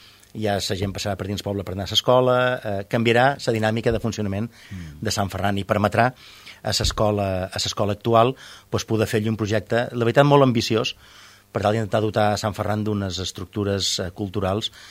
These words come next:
Speaker 1: que siguin un referent. Sant Ferran ha de ser referent cultural de, de Formentera.
Speaker 2: Ah, punt onze.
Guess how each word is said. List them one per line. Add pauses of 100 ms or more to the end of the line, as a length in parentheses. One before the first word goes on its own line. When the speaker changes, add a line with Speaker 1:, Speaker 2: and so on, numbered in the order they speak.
(160)
Speaker 1:
que
siguin
un
referent.
Sant
Ferran
ha
de
ser
referent
cultural
de, (280)
de
Formentera. (1160)
Speaker 2:
Ah,
punt
onze.